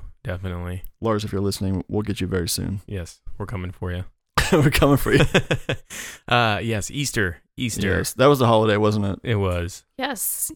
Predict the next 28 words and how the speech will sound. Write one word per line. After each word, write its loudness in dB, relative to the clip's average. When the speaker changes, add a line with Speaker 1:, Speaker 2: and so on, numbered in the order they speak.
Speaker 3:
you -12
guys -4
are -4
really -6
smart. -12
Speaker 1:
<laughs> -4
Speaker 2:
I, 4
you 4
didn't 6
give 6
me 6
time 2
to 4
think. 0
You 0
Speaker 1:
Yeah, 4
Speaker 2:
put 0
me 2
on 2
the 4
Speaker 1:
Lauren. 2
Speaker 2:
spot. 6
Speaker 1:
Wow. -6
Speaker 2:
And 2
Speaker 3:
So 6
Speaker 2:
I, 4
Speaker 3:
sorry. -4
Speaker 2:
uh, -6